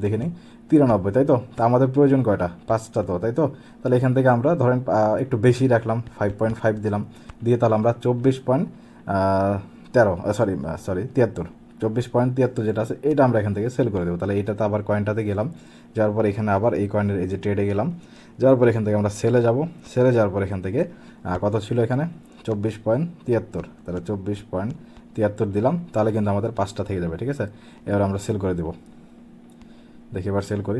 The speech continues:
সাথে সাথে কি সেল হবে না কি সেল হবে না, দেখি ওয়েট করি। আচ্ছা, ক্যান্সেল করে দেবো, আমরা মার্কেট করে দেবো।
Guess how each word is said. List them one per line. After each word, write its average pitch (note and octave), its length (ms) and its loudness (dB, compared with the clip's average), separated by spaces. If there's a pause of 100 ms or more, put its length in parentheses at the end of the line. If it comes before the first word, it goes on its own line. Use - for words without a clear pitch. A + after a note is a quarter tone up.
সাথে G2+ 220 0
সাথে G2+ 200 -2
কি G#2 160 -6
সেল G2+ 200 -4
হবে B2+ 160 -2 (340)
না F#2+ 120 -6
কি G2+ 160 -12
সেল F#2 180 -6
হবে F#2 160 -8
না, F2 120 -6
দেখি F2+ 140 -6
ওয়েট F2 520 -6
করি। A#2 120 -4 (380)
আচ্ছা, G2+ 200 -10
ক্যান্সেল G#2 320 0
করে F#2 120 0
দেবো, F2 100 -2
আমরা F2+ 120 -4 (100)
মার্কেট G2+ 320 -2
করে G2 160 -2
দেবো। E2+ 120 -2